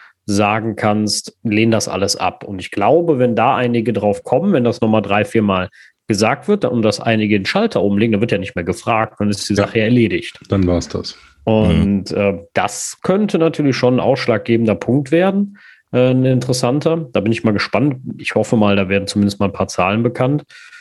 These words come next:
Speaker 1: Äh, wenn's gut läuft, wird Apple uns die mitteilen.
Speaker 3: Mhm.
Speaker 1: Oder wenn's schlecht läuft, werden sie dazu nichts sagen.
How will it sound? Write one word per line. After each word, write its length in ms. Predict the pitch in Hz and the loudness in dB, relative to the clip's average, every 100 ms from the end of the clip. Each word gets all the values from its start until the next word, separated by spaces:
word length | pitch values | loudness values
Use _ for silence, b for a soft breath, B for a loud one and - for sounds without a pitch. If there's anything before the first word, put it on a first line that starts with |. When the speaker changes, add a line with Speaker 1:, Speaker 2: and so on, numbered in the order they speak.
| B _ | B _
Speaker 1:
Äh, 200 | 101 101 | 0 2
wenn's 240 | 98 92 | 0 -2
gut 160 | - 117 | 0 2
läuft, 180 | 113 - | 0 0
wird 100 | - | 0
Apple 220 | 101 113 | 0 0
uns 140 | 107 | 0
die 100 | - | 0
mitteilen. 540 | 98 101 139 143 156 170 - _ - - | -2 0 2 2 2 0 -6 _ -14 -2
Speaker 3:
Mhm. 140 | 92 | 2
Speaker 1:
Oder 140 | 85 76 | 2 0
wenn's 140 | 92 | -2
schlecht 280 | - 104 - | -2 -2 0
läuft, 160 | 104 104 | -2 0
werden 140 | 101 | -2
sie 80 | 95 | -2
dazu 260 | 92 - 98 | -6 -4 -4
nichts 220 | 92 - | -4 -4
sagen. 560 | 95 92 123 175 180 | -4 -2 -2 -2 -6